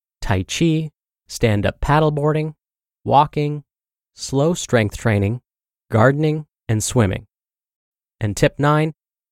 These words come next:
pay attention to the quality of your movements. This is probably my favorite tip because paying attention to my movements during exercise not only helps me be more mindful, it allows me to get the most out of my exercise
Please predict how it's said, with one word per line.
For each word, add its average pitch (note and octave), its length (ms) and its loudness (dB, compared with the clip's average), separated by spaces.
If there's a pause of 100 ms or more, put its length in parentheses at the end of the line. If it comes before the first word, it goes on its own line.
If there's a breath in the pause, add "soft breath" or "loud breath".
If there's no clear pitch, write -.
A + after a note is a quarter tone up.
(100)
pay A3 180 2
attention D3 460 -2
to - 80 -6
the A2 100 -4
quality B2+ 680 2
of G#2 140 0
your G#2+ 100 2
movements. A2 560 0 (920)
This A#3 160 0
is B3+ 80 -2
probably E3 480 0
my A2+ 160 0
favorite B2+ 500 0
tip - 260 -4 (220)
because B2 240 0
paying F#3+ 280 -2
attention D3+ 460 -2
to - 100 -4
my A2 220 2
movements F3 480 0
during A2+ 280 0
exercise G#2+ 640 0 (360)
not D3 200 0
only A3 200 0
helps D#3 300 -2
me D#3+ 220 4
be A#2 240 2
more A#2 180 4
mindful, G#2 600 0 (280)
it A#2+ 80 0
allows C#3+ 320 2
me F#3+ 120 0
to E3+ 80 0
get D3+ 180 0
the B2+ 60 0
most D#3+ 400 0
out A#2 120 4
of G#2+ 60 -2
my G#2 120 2
exercise G2 640 0